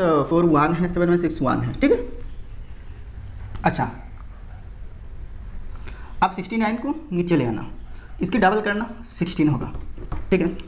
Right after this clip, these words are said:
अब देखिए यहाँ कौन सी number लाना, तो यहाँ देखिए last में नाइन, तो थ्री इंटू थ्री नाइन होगा।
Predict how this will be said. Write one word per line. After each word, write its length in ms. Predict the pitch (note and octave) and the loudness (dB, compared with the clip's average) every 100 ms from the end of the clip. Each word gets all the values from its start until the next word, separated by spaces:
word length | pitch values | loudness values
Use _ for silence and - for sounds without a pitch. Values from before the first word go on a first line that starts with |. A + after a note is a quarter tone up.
| - - - - - - - F3 | -12 -12 -12 -12 -12 -8 0 2
अब 100 | F3 | 2
देखिए 200 | F#3 F3 | 2 4
यहाँ 200 | F3+ F#3 | 4 4
कौन 240 | F#3+ A3 | 4 4
सी 120 | - | 2
number 260 | D3 C3 B2+ | 2 4 2
लाना, 200 | B2 - - - - - | 0 -6 -10 -12 -10 2
तो 60 | F#3 | 6
यहाँ 140 | F3 | 6
देखिए 160 | F#3+ F#3 | 6 4
last 180 | F#3 G#3 | 6 4
में 100 | F#3+ | 4
नाइन, 180 | A#2+ A2+ - - | 4 0 -4 0
तो 100 | D3+ | 4
थ्री 220 | F3 F#3 | 6 8
इंटू 320 | B3+ C4 C4+ | 6 8 4
थ्री 260 | C4+ F#3+ B3+ C#4+ - - - - - - D3+ | 6 4 6 2 -2 -6 -6 -4 -6 0 6
नाइन 240 | D3+ C#3+ | 8 8
होगा। 160 | C3+ | 4